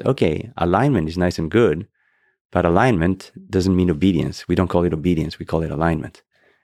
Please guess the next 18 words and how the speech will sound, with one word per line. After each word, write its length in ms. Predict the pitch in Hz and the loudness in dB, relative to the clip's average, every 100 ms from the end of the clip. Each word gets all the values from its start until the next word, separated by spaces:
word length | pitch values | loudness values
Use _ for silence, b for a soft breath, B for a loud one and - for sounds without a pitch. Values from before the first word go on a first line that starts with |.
| _ - | _ -4
And 120 | 85 | 0
alignment 400 | 82 98 117 87 | 2 2 2 2
basically 300 | 87 - 82 | 0 -2 -2
means 320 | 85 117 101 | 2 2 2
that 140 | - - | -2 -2
sometimes 520 | 123 127 147 123 87 | -2 0 2 2 0
the 60 | 85 | 0
mission 340 | 127 - 82 | 0 0 0
will 100 | 82 | 0
be 120 | 78 | 0
more 200 | 85 87 | 2 0
important 540 | 80 107 104 71 69 _ _ _ _ _ _ - | 0 0 0 -4 -12 _ _ _ _ _ _ -8
than 140 | 82 | -4
the 80 | 71 | -2
humans. 420 | 71 92 50 - _ _ _ _ _ _ _ _ _ _ _ - | 0 0 -2 -14 _ _ _ _ _ _ _ _ _ _ _ -6
And 180 | 98 87 | -4 0
sort 160 | 90 85 | 2 2
of, 460 | 82 80 - - | 2 0 -6 -18